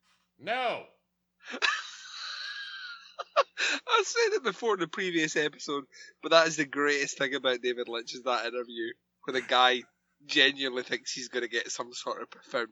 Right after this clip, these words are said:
Speaker 2: answer from him about it. You said that, um, you said that Eraserhead is your most religious movie. Yes. <laughs> Do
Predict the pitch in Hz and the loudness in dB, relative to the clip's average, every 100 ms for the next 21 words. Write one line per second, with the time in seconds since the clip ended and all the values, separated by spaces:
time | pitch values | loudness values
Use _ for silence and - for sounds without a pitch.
0 | 107 104 120 - 123 - 120 113 113 117 | -6 -6 -6 -8 -8 -8 -8 -10 -10 -12
1 | 120 131 127 - - - - - 220 190 | -10 -10 -12 -14 -20 -16 -4 0 2 4
2 | 143 139 135 131 123 117 - - 180 - | 4 6 6 6 4 -2 -16 -14 -8 -4
3 | 170 127 120 135 - 123 127 117 117 110 | -2 -2 -4 -6 -6 -6 -6 -6 -8 -10
4 | 123 - - 120 120 110 - 113 107 - | -10 -10 -10 -10 -8 -10 -8 -8 -8 -10
5 | _ - 123 117 - - - _ _ _ | _ -2 4 4 4 -4 -14 _ _ _
6 | _ - | _ -2